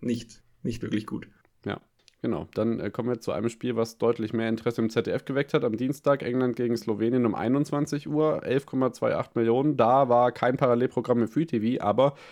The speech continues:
Speaker 2: England zieht dann doch deutlich mehr als Frankreich gegen Polen. Dänemark, Serbien, parallel war Magenta exklusiv.
Speaker 1: Genau, und die Uhrzeit spielt mit Sicherheit auch eine Rolle.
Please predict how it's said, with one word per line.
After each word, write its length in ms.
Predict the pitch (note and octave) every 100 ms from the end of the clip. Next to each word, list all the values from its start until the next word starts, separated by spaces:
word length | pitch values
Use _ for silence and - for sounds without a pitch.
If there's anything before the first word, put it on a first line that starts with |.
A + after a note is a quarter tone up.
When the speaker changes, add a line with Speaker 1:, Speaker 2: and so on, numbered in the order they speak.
| - _
Speaker 2:
England 340 | - B2+ C3 B2
zieht 160 | C3+
dann 140 | C3 A#2+
doch 280 | B2 - -
deutlich 460 | A#2 A#2+ A#2 A#2 A#2+
mehr 200 | A#2 G#2
als 140 | G2
Frankreich 360 | - G#2+ A2 -
gegen 200 | G#2+ G#2
Polen. 340 | A2+ A#2 B2
Dänemark, 440 | A2 G#2+ G#2+ G#2
Serbien, 520 | - G#2 G#2 A2 G#2+ -
parallel 440 | G#2+ G2+ G2+ A2
war 100 | G#2+
Magenta 500 | G2+ F#2+ G2 G2 G2
exklusiv. 600 | F#2 - A#2 A2 G2 - _ _ - _ _ _
Speaker 1:
Genau, 340 | - A2+ G2 A2+
und 140 | C3+ A#2+
die 60 |
Uhrzeit 280 | A#2+ A#2 A2
spielt 240 | - A2+
mit 140 | A#2+ A2
Sicherheit 400 | - - A2+ A2+
auch 260 | - -
eine 180 | - A#2
Rolle. 120 | A#2